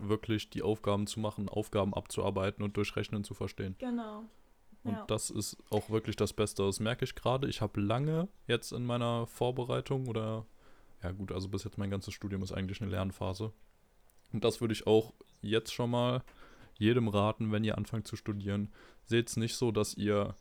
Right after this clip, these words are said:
Speaker 1: einerseits die Chill-Phase habt und dann irgendwann die Lernphase. Weil eigentlich das
Speaker 2: Ja.
Speaker 1: ganze Studium sollte eine Lernphase sein. Vor der Klausur, die letzten drei, vier, fünf Wochen kann man halt nochmal mehr lernen,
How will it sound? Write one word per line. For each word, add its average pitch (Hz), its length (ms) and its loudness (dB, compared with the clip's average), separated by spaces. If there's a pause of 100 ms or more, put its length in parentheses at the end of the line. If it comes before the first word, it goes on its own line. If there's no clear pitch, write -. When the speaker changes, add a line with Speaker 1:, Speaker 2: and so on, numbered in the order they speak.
(300)
Speaker 1:
einerseits 107 440 2
die 113 100 -2
Chill-Phase 113 640 2
habt 123 180 -2
und 98 120 0
dann 104 100 4
irgendwann 107 440 2
die 98 100 -2
Lernphase. 101 720 0 (480)
Weil 104 140 4
eigentlich 110 240 2
das 110 120 0
Speaker 2:
Ja. 104 40 -4
Speaker 1:
ganze 110 220 2
Studium 107 260 2
sollte 101 200 4
eine 95 80 0
Lernphase 95 420 2
sein. 92 180 0
Vor 120 160 0
der 110 100 4
Klausur, 107 460 2
die 117 80 2
letzten 110 400 0
drei, 107 220 4
vier, 110 240 -2
fünf - 240 -4
Wochen 110 240 -2
kann 104 160 -2
man 101 180 2
halt 98 180 -2
nochmal 92 260 -2
mehr 104 180 2
lernen, 143 400 0